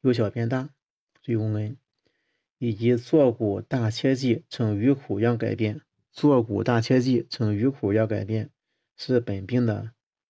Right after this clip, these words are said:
特征性表现。C T影像形成与传递的过程，C T影像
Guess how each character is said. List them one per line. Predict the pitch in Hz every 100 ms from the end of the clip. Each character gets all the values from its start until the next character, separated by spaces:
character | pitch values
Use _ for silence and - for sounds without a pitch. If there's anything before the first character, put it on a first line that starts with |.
| _
特 | - 127
征 | 120
性 | 120 117
表 | 98
现。 | 98 117 165 _ _ _ _ _ _ _ _ _ _ _ _ _ _ _ _ _ _
C | - - 131
T | 127 127
影 | 104 95
像 | - 135 107 101
形 | - 120
成 | 120 117
与 | 117
传 | - 110
递 |
的 | 113
过 | 117 123 117
程 | - 104 113 151 _ _ _ _ _
，C | - 139 127
T | 120 - 131 117
影 | 104 104
像 | - 131 120